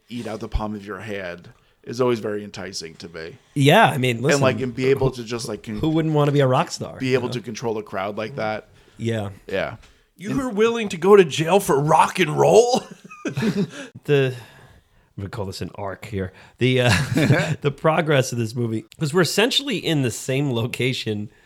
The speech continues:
Speaker 2: the whole time. We get, like, a little spoof
Speaker 1: Yeah.
Speaker 2: on the Die Hard, um, the,
Speaker 3: Same
Speaker 2: the,
Speaker 3: parking
Speaker 2: the
Speaker 3: lot.
Speaker 2: same, yeah, the
Speaker 1: Same
Speaker 2: same
Speaker 1: parking
Speaker 2: lot
Speaker 1: lot.
Speaker 2: from Die Hard.
Speaker 1: Yeah,
Speaker 2: So they do a
Speaker 1: same
Speaker 2: little spoof
Speaker 1: Di-,
Speaker 2: there.
Speaker 1: the Nakatomi Plaza is right ac-, right across the parking lot there.
Speaker 3: Yes.
Speaker 2: They got Ernie
Speaker 1: Yeah.
Speaker 2: Hudson to kinda do the Carl Winslow role
Speaker 1: <laughs>
Speaker 2: there.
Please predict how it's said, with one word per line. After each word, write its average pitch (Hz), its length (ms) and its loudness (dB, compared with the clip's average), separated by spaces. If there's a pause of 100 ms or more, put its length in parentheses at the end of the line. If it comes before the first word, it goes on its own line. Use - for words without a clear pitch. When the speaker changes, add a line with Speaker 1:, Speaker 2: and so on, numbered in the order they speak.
(540)
Speaker 2:
the 127 140 2
whole 135 220 2
time. 110 320 -2
We 113 80 -2
get, 123 100 2
like, 127 160 2
a 131 40 2
little 143 240 2
spoof 147 340 0
Speaker 1:
Yeah. 135 60 0
Speaker 2:
on 139 100 4
the 127 80 4
Die 120 280 4
Hard, 110 480 0 (260)
um, 104 400 -4 (220)
the, 123 100 2
Speaker 3:
Same - 140 10
Speaker 2:
the, 135 40 10
Speaker 3:
parking 165 220 12
Speaker 2:
the 147 60 10
Speaker 3:
lot. 139 120 10
Speaker 2:
same, 131 220 4
yeah, 123 100 0
the - 20 0
Speaker 1:
Same 135 100 4
Speaker 2:
same 135 160 2
Speaker 1:
parking - 180 6
Speaker 2:
lot 113 100 4
Speaker 1:
lot. 104 100 2
Speaker 2:
from 107 100 0
Die 107 160 -2
Hard. 127 100 -2
Speaker 1:
Yeah, 156 80 2
Speaker 2:
So - 40 0
they 139 40 -2
do 117 60 -2
a - 20 -4
Speaker 1:
same 127 140 2
Speaker 2:
little 123 160 2
spoof - 160 -10
Speaker 1:
Di-, 120 220 2
Speaker 2:
there. 110 280 0
Speaker 1:
the 120 80 -4
Nakatomi 117 460 -4
Plaza 120 300 2
is 104 60 -6
right 107 160 -4
ac-, 107 160 -8
right 104 160 -4
across 104 340 -6
the 104 100 -8
parking 113 340 -6
lot 98 180 -8
there. 131 120 0
Speaker 3:
Yes. 123 120 -4
Speaker 2:
They 120 120 2
got 127 240 2
Ernie 131 200 2
Speaker 1:
Yeah. 117 60 0
Speaker 2:
Hudson 120 400 -2
to 113 140 -4
kinda 113 280 -2
do 113 120 -2
the 110 80 -6
Carl 110 340 2
Winslow 107 560 -4 (160)
role 104 340 4
Speaker 1:
<laughs> - 0 -
Speaker 2:
there. 98 440 -2